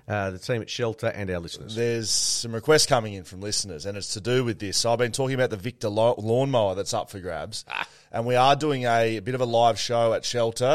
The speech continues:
Speaker 2: in, in about a month's time.
Speaker 1: Can't wait.
Speaker 2: Um, be close to the public because we are, again, we are, we are frightened of the, the overwhelming influx of people that may come if we
Speaker 1: Turn it
Speaker 2: know
Speaker 1: up.
Speaker 2: that Mark Redding's in board shorts. We'll be doing a podcast <laughs> at Shelter,
Speaker 1: <laughs>
Speaker 2: but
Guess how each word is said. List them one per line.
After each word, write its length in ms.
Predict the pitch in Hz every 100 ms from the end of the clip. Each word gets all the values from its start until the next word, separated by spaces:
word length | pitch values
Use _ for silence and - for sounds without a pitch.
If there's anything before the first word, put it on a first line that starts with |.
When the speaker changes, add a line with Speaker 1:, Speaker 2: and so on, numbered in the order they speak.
| 165
Speaker 2:
in, 60 |
in 180 | 117 110
about 140 | 110 107
a 40 |
month's 280 | 113 120 -
time. 240 | 113 107
Speaker 1:
Can't 180 | 113 117
wait. 180 | 107 127 - -
Speaker 2:
Um, 400 | - 107 107 104
be 140 | 98 117
close 380 | - 123 139 -
to 60 |
the 60 | 113
public 420 | - 113 98 80
because 240 | 95 104
we 120 | 101 107
are, 180 | 107
again, 300 | 101 101 101
we 80 | 101
are, 420 | 104 107 110 104 - 98 - _
we 180 | 104 110
are 140 | 107
frightened 720 | - - 117 120 123 120 107 101
of 340 | 101 95 76
the, 300 | 101 101 80
the 200 | 101 101
overwhelming 600 | 104 113 113 110 107 101
influx 380 | 101 98 101 -
of 100 | 90
people 280 | 101 98 98
that 100 | 92
may 180 | 95 95
come 280 | - 95 92
if 200 | 95 -
we 60 |
Speaker 1:
Turn 160 | - 190
it 20 | 113
Speaker 2:
know 60 | 117
Speaker 1:
up. 100 | 117
Speaker 2:
that 160 | 113 101
Mark 320 | 120 120 -
Redding's 260 | 113 107
in 140 | 107 104
board 240 | 107 110
shorts. 340 | - 107 98 -
We'll 80 | 104
be 40 |
doing 200 | 104 107
a 40 | 95
podcast 680 | 107 107 107 101 98 - -
<laughs> 0 |
at 160 | 101 104
Shelter, 360 | 127 117 107 - -
Speaker 1:
<laughs> 140 | -
Speaker 2:
but 280 | 156 117